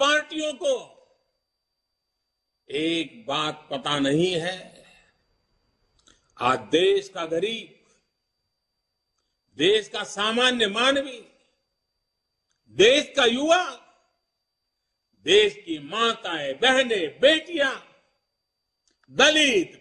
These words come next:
पीड़ित, शोषित, वंचित, आदिवासी, हर कोई भाजपा के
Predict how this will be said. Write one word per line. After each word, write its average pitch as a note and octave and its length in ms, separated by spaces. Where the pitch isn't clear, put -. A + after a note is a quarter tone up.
पीड़ित, C#4 580
शोषित, C4 680
वंचित, D#4+ 520
आदिवासी, D#4+ 880
हर E4 140
कोई F4 360
भाजपा F#3 720
के E3+ 200